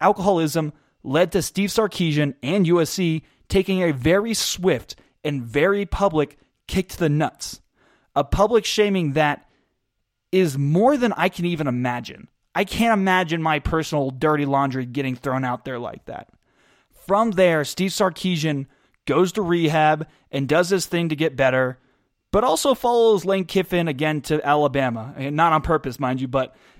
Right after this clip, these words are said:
he, he signs on to be an offensive analyst at Alabama while he gets his life straightened out. From Alabama, you know, he has a very, very short stint to be the offensive coordinator in the national championship after Lane Kiffin got hired. He won that and then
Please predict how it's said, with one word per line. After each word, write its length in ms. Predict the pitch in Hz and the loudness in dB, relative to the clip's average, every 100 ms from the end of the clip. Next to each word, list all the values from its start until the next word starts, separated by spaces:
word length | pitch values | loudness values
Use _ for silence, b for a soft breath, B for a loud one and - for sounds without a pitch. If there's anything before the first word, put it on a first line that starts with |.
| b | b
he, 160 | 151 147 | -8 -2
he 120 | 156 175 | 0 0
signs 320 | 196 185 165 | 0 0 2
on 140 | 180 | 2
to 60 | 160 | 2
be 100 | 160 | -2
an 80 | 160 | 2
offensive 420 | 151 175 160 160 | 0 0 -6 -6
analyst 340 | 143 143 139 | -4 -2 -2
at 80 | 156 | 0
Alabama 460 | 139 156 135 139 143 | 0 2 2 0 2
while 120 | 135 | 2
he 260 | 143 156 147 | 2 -2 -4
gets 240 | 185 175 | -2 -2
his 140 | 202 | -4
life 200 | 131 131 | -6 -6
straightened 400 | - - 165 180 | -6 -4 -4 0
out. 280 | 233 220 - _ _ _ _ | 0 0 -4 _ _ _ _
From 220 | - 190 202 | -2 2 4
Alabama, 720 | 190 185 151 151 151 143 143 b b b b b _ | 4 4 2 0 2 0 -2 b b b b b _
you 80 | 143 | -6
know, 60 | 135 | 0
he 100 | 170 | 2
has 120 | 165 | 2
a 60 | |
very, 260 | 151 214 226 | 2 2 4
very 260 | 196 202 180 | 2 2 2
short 260 | 180 185 | 0 -2
stint 360 | - 165 156 - | -2 -4 -4 -4
to 100 | 156 | -6
be 340 | 135 151 147 | 0 0 0
the 360 | 135 143 143 147 - | -2 -2 0 -2 0
offensive 340 | 151 165 156 | -2 -2 -8
coordinator 440 | - 156 147 147 143 | -4 -2 -2 -2 -2
in 80 | |
the 80 | 139 | -2
national 340 | 139 143 - 139 | -2 -2 -2 -6
championship 520 | 147 139 131 139 - | -6 -6 -6 -8 -8
after 240 | 139 135 147 | -6 -6 -4
Lane 200 | 131 123 | -4 -4
Kiffin 240 | 131 127 | -8 -8
got 160 | 120 120 | -8 -2
hired. 400 | 180 180 180 170 b b b b _ _ | 2 2 0 -4 b b b b _ _
He 180 | - 165 | -4 -2
won 280 | 170 226 196 | 2 2 4
that 320 | 156 156 - b b b | 2 0 -4 b b b
and 180 | 156 160 | -4 0
then 340 | 165 165 165 | 2 2 0